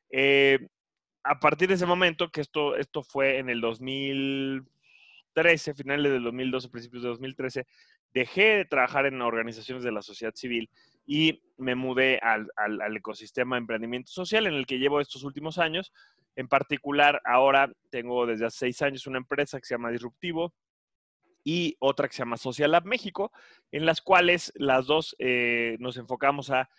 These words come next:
impulsar a que haya cada vez más emprendedores y empresas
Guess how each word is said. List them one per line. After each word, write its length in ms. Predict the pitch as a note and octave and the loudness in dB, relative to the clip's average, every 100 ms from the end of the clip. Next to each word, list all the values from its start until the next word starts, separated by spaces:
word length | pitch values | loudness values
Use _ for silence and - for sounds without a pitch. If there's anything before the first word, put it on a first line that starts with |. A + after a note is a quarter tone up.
| _ - | _ -12
impulsar 720 | B2 A#2+ B2 A#2+ C#3 B2+ - _ _ - | -10 -6 -6 -2 0 0 -4 _ _ -10
a 120 | A#2+ - _ | -10 -10 _
que 140 | - B2 | -2 2
haya 200 | B2+ C3+ | 4 4
cada 180 | C3+ A#2+ | 2 2
vez 140 | B2 | 0
más 280 | C3 C3+ D3 | 0 0 -2
emprendedores 720 | B2+ A#2+ A2 A2 A#2 A#2+ A2+ | -8 -6 -4 0 0 -2 -4
y 60 | A2 | -10
empresas 520 | G2+ A2+ A#2 A2 | -6 -8 -8 -12